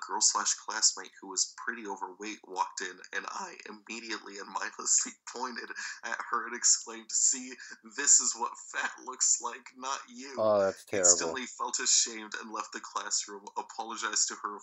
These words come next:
Speaker 1: few hours later.
Speaker 2: That's
Speaker 1: God damn.
Speaker 2: awful, dude.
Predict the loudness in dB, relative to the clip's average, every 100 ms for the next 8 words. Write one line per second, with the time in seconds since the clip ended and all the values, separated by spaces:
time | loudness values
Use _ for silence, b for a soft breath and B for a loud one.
0 | -14 -12 -10 -8 -4 -4 -6 -12 -14 -16
1 | b b b b b b _ _ _ -2
2 | 4 4 4 2 2 0 2 8 10 10
3 | 8 2 2 0 -2